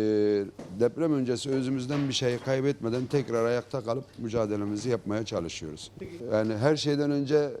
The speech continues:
e, şu anda Antakya'da hiçbir fırın yok, çalışan hiçbir yer yok.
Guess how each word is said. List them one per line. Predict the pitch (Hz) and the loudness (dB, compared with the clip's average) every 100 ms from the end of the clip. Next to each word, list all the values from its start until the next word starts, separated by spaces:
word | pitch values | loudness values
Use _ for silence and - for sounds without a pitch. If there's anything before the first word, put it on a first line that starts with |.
| - - - | -16 -20 -14
e, | - 95 92 92 87 80 | -8 -4 -2 -2 -4 -8
şu | - 131 | -2 0
anda | 139 143 | 2 2
Antakya'da | 135 123 135 131 131 | 2 0 -6 -4 -2
hiçbir | 127 - | -4 -4
fırın | 135 123 117 | -2 0 2
yok, | 104 113 - - - | 4 2 0 -18 -12
çalışan | - 101 104 110 104 | 0 2 2 0 -2
hiçbir | 98 107 | -2 0
yer | 107 92 | 2 2
yok. | 92 | -2